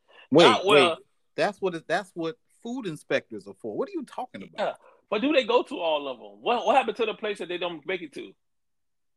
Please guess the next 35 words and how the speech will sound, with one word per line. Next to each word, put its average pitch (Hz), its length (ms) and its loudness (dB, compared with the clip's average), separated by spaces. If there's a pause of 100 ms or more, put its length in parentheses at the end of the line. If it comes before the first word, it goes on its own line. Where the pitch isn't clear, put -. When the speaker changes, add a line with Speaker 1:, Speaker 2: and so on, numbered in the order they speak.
(1300)
Speaker 1:
Like 147 160 6
Speaker 2:
What 220 100 8
happened 226 160 4
Speaker 1:
what? 202 60 0
Speaker 2:
to - 40 0
those? 156 280 2
Speaker 1:
What, 139 240 -2
like 123 260 -2
mom 156 260 -2
and 147 140 -10
pop? 175 280 2
What, 135 220 -2
mom 143 260 -6
and 135 80 -14
pop 220 140 4
Speaker 2:
Yeah, 226 200 4
Speaker 1:
spots? 185 260 -6
Speaker 2:
the, 156 80 -10
the - 60 -14
Chi-, 220 180 2
the 175 80 -6
Chinese 226 380 -4
restaurant 196 340 0
on 180 60 -4
fifty-fourth 190 500 -4
Street, 175 180 -14
Yo 175 180 -2
Spot, 147 400 0
twenty-seven. 160 600 -8
You 349 200 -6
know 254 200 4
them 302 120 0
people 185 300 -8
have 175 80 -10
been 170 140 -4